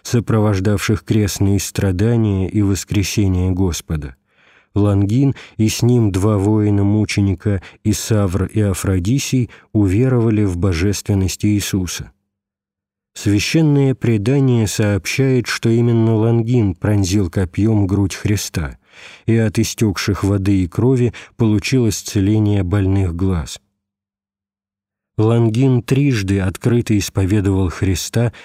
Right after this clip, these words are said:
Сыном Божиим. Сначала при последних словах Господа на кресте. Евангелие от Марка, глава пятнадцатая, стих тридцать девятый, Евангелие от Луки, глава двадцать третья, стих сорок седьмой.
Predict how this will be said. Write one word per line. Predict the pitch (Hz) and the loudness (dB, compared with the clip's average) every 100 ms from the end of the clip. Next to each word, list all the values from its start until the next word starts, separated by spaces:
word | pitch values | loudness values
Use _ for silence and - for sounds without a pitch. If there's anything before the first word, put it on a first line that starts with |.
| - | -20
Сыном | - - 110 104 104 | -8 -2 2 2 2
Божиим. | 98 98 80 76 71 - _ _ _ _ _ | 0 0 -2 -6 -12 -20 _ _ _ _ _
Сначала | - - 117 110 - 127 117 107 | -6 0 0 0 0 2 2 0
при | - 110 | 0 -2
последних | 110 95 - 117 110 110 - | -2 -4 -2 0 0 0 -2
словах | - 98 95 127 - - - | -2 0 0 -2 -4 -16 -8
Господа | 98 107 - - 101 | -2 0 -2 -2 0
на | 104 101 | 0 0
кресте. | - 107 - - 85 64 _ _ _ _ - | -2 -2 -4 -6 -6 -8 _ _ _ _ -2
Евангелие | 110 107 107 101 98 95 92 | 0 2 2 2 0 0 -2
от | - | 0
Марка, | 104 120 110 - | 0 0 0 -2
глава | 87 98 107 101 | 0 0 2 0
пятнадцатая, | 92 101 98 107 113 - 90 98 87 | -2 -2 0 -2 -2 -4 -2 -2 -2
стих | - 110 - | -2 -2 -2
тридцать | - 104 95 104 92 | -2 -2 -2 -2 -2
девятый, | 92 101 101 85 - 65 _ - - | 0 0 0 -4 -8 -16 _ -20 -10
Евангелие | - 113 107 104 92 98 95 | -2 0 2 2 0 0 0
от | 90 - | -2 -2
Луки, | 98 90 120 | -2 0 -2
глава | 101 101 95 | 0 0 0
двадцать | 87 92 - 98 - | 0 -2 -2 -4 -2
третья, | 98 104 - | -2 -2 -2
стих | 92 - 104 - | -4 -2 -4 -2
сорок | - 92 82 | -2 -2 -4
седьмой. | - 98 95 80 60 | -4 0 0 -2 -8